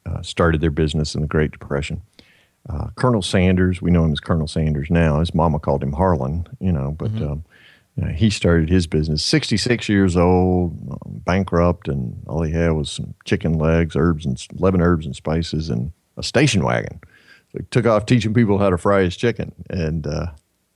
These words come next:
Speaker 1: the rest is gastrointestinal <laughs> history, shall we say.
Speaker 2: <laughs>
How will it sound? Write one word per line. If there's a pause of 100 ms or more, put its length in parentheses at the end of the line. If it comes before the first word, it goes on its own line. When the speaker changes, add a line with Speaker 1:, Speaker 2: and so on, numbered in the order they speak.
(140)
Speaker 1:
the
rest
is
gastrointestinal (100)
<laughs>
history,
shall
we
say.
Speaker 2:
<laughs>